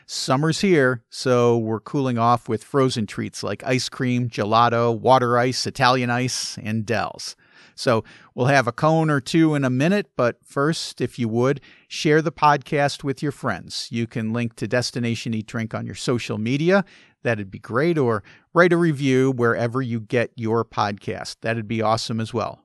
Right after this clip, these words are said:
Obrigado. That's Portuguese for thank you. I'm desperately trying to learn Portuguese, but it's a slow, tough slog. Uh, Shafik Medji is a travel writer who's written dozens of guidebooks, and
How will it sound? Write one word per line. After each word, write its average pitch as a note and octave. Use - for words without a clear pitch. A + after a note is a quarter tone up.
Obrigado. A2
That's A2+
Portuguese B2+
for B2
thank B2
you. A#2
I'm G#2
desperately B2+
trying A#2
to A#2
learn G#2+
Portuguese, G2+
but G2+
it's -
a A#2
slow, C3+
tough A#2
slog. F#2
Uh, A2+
Shafik F#3+
Medji D#3+
is C#3
a B2
travel C#3
writer C3
who's A#2
written A#2
dozens B2+
of G2+
guidebooks, A#2+
and A2